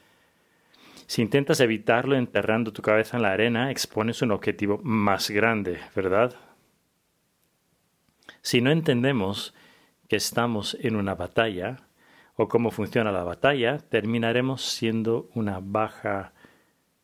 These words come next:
anulados en nuestro caminar con Dios. En otras palabras, seremos salvos, pero no daremos fruto. Intentemos, pues, entender este asunto.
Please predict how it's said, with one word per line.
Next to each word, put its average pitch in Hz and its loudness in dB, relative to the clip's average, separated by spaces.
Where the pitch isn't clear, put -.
anulados 101 0
en 113 -4
nuestro - -6
caminar 95 -6
con 92 -8
Dios. 92 -8
En 123 2
otras 131 2
palabras, 139 4
seremos 117 2
salvos, 156 2
pero 101 0
no 107 2
daremos 110 2
fruto. 117 -4
Intentemos, 143 2
pues, 107 0
entender 110 0
este 110 -2
asunto. 98 -4